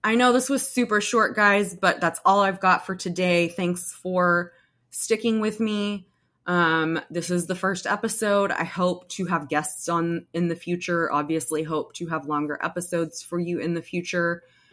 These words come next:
Um, but I am so excited about this new, um, adventure that I'm going on, uh, with this podcast, and I hope you will join me next time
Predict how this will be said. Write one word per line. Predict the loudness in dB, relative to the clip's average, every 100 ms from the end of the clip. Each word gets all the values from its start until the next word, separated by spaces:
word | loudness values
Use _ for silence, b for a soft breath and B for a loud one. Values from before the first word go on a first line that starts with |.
| b b
Um, | 2 4 4 2 -2 -4
but | 0
I | 4 4
am | 4 2 0 -2
so | -6 -2 0 0
excited | -2 -4 0 0 0
about | -2 -2
this | -4 -2
new, | 0 0 0 -2 -6 _ _ _ _ -6
um, | -2 0 2 0 -2 -4
adventure | -4 0 0 0 -2
that | 0
I'm | -2 0
going | 0 0 2
on, | 2 0 -4 _
uh, | -4 -2 -2
with | -2 -4
this | -6 0
podcast, | 4 4 2 -2 -2 -4 -8 -6
and | -4
I | -4
hope | -4 -4 -4 -6
you | -6
will | -2 -2
join | -2 -2 0
me | 0
next | -2 -4 -6
time | -2 0 0